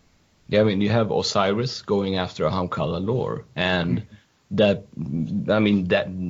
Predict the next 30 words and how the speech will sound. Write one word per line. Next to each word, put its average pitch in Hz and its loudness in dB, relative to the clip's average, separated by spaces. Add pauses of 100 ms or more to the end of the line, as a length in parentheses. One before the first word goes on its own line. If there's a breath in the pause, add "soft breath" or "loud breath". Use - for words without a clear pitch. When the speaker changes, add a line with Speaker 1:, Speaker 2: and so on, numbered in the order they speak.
(140)
Speaker 1:
that 95 -4
could 98 -2
be, 90 -4 (520)
could 104 -2
be, 95 -2
emphasis 82 -8
on 85 -4
that, 98 -4 (280 loud breath)
what 98 2 (140)
puts 98 0
the 170 -6
schism 107 -2
between 90 -4
him 104 0
and, 85 -4
and 87 -4
the, 82 -2
the 87 -2
speaker, - -2
because 90 -2
he's 92 0
being, 90 2 (280 loud breath)
he's 104 2
being 110 4
given 117 4
information, 107 0
he's 92 -8
bargaining 98 -2
information 95 -2
that 87 -4